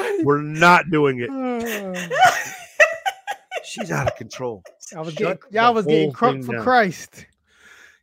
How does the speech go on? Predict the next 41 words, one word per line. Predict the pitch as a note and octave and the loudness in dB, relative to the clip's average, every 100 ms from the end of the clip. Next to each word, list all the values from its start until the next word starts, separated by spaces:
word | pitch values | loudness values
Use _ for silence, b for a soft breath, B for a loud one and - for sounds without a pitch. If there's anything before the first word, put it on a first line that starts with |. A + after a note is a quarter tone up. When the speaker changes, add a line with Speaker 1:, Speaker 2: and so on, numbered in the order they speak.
| - | -4
Speaker 2:
It | D3+ E3 | 0 4
was, | E3 D3+ B2 - | 6 6 2 -2
it | D3+ | 0
just | B2 F3 C#3 | 4 4 4
Speaker 1:
Crunk | |
Speaker 2:
needs | D3 A#2 | 0 0
to | B2+ | -2
Speaker 1:
Christ. | A#2+ A#2 | 0 -2
Speaker 2:
be, | |
we | A#2 B2 | -2 -4
just | A#2 C3 | -2 -4
need | B2+ B2+ | -4 -4
to | |
get | A#2 B2+ | -2 -2
some | - B2 | -2 -2
new | B2+ | -2
packets. | A#2+ A#2 G2+ G2+ F#2 - | 0 0 0 -4 -12 -8
We | A2+ A2+ | -4 -2
were | A2+ | 0
trying | - D3 D3+ | 2 4 4
to | |
be | D3 C#3 | 2 2
covid | D3+ C#3+ C3 A2+ | 4 4 4 0
friendly | - D3+ D#3+ E3 E3 D#3+ D#3+ b b b - | 0 2 2 4 4 2 -2 b b b -2
and | B2 | 2
not | C3+ D3 B2+ | 4 4 4
have | C3+ B2 | 4 2
a | A#2 | 0
communion | C#3 B2+ C#3+ C#3+ C#3+ | -4 -2 0 0 -2
type | - B2+ A2 | 0 0 2
wine. | C3+ D3 D3 D3+ | 4 6 6 4
I | C#3 | 2
mean, | C3+ C3 | 4 4
a | A#2+ | 2
communal | - C#3+ D3+ D3+ | 0 2 4 4
type | - C3 A2 | 4 2 2
wine | C3+ C#3+ C#3+ | 0 0 0
setup, | - D3 C#3+ D3 | 2 4 4 4
a | B2+ A2+ | 2 0
communion | - C#3+ D3 C#3 | -6 -6 -4 -2
setup. | - C#3 C#3+ | 2 4 4